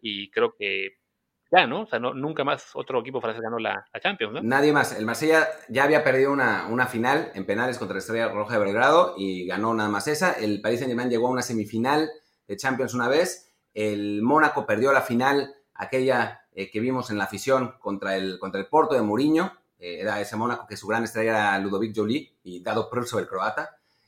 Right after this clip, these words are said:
Speaker 2: Em, pero no, no, no había pasado que, que un equipo francés haya ganado la Champions más a-, más allá de ese Marsella, que además es una Champions muy polémica porque
Speaker 1: Claro.
Speaker 2: el Marsella le pagó a sus rivales de la Liga Francesa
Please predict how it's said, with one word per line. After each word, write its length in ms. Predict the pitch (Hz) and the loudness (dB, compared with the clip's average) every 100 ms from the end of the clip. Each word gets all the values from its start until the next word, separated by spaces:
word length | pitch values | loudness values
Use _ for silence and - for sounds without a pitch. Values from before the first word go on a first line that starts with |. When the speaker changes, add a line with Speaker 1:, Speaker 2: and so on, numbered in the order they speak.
| _ _ | _ _
Speaker 2:
Em, 320 | 101 101 95 | -4 -2 -2
pero 140 | 107 107 | 0 4
no, 240 | 208 - | 2 2
no, 300 | 127 156 160 | 4 6 8
no 120 | 156 165 | 8 6
había 160 | 175 | 6
pasado 420 | - 175 165 175 | 4 4 4 4
que, 380 | 147 123 110 101 | 2 2 2 0
que 80 | 113 | -2
un 140 | 113 127 | -2 -2
equipo 220 | 123 127 | -4 -4
francés 340 | 113 107 131 | -4 -4 -4
haya 380 | 127 117 107 - _ _ | 0 0 -2 -6 _ _
ganado 280 | - 117 135 | -4 2 2
la 100 | 123 | 2
Champions 300 | 143 139 120 | 0 0 2
más 180 | 131 131 | 2 4
a-, 60 | |
más 360 | 120 117 123 131 | 0 2 2 4
allá 200 | 131 131 | 4 6
de 80 | 127 | 4
ese 160 | 135 | 4
Marsella, 340 | 123 120 170 170 | 0 4 6 6
que 60 | |
además 280 | 131 127 143 - - - - | 6 4 2 -2 -16 -14 -2
es 200 | 131 147 | 0 4
una 160 | 165 | 2
Champions 400 | 151 175 170 151 | 4 4 4 4
muy 180 | 147 165 | 4 4
polémica 880 | 160 165 175 170 151 - 120 139 - _ _ - | 6 8 8 8 6 4 0 0 -6 _ _ 4
porque 380 | 156 160 - | 6 6 4
Speaker 1:
Claro. 260 | - - 101 _ _ _ | 2 2 -2 _ _ _
Speaker 2:
el 320 | - 110 107 | 0 2 4
Marsella 800 | 104 101 - 156 147 151 147 - _ - | 2 0 4 4 6 4 2 -8 _ 0
le 180 | 120 | 2
pagó 480 | 120 120 120 143 165 | 4 4 6 10 10
a 80 | 160 | 10
sus 220 | 143 110 | 4 -2
rivales 400 | 131 131 143 131 | 2 4 4 4
de 80 | 107 | 2
la 100 | 98 | 2
Liga 240 | 123 139 | 2 2
Francesa 800 | 135 123 113 165 143 113 113 - | 2 0 2 2 2 2 -2 -4